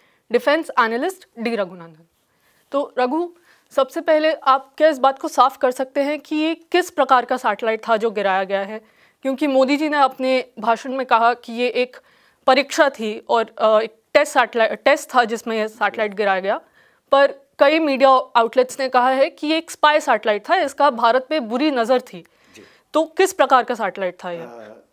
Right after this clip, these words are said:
Speaker 2: देखिए, ये तो स्पष्ट होना चाहिए किसी को भी कि हालांकि किसी भी एंटी सैटेलाइट मिसाइल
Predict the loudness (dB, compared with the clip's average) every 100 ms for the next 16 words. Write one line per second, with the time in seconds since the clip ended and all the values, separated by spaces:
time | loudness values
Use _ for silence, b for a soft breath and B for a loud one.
0 | _ -14 -12 -12 -10 -10 -10 -12 -12 -16
1 | -18 -14 -14 -14 -18 -16 -16 -16 -14 -14
2 | -14 -16 -18 -18 -18 -18 -16 -18 -20 _
3 | _ _ -18 -14 -12 -14 -18 -18 -14 -12
4 | -14 -16 -18 _ -20 -20 -16 -14 -14 -14
5 | -16 -18 -14 -14 -14 -14 -14 -12 -10 -10
6 | -12 _ _ _ _ _ _ _ _ -16
7 | -14 -8 -6 -6 -10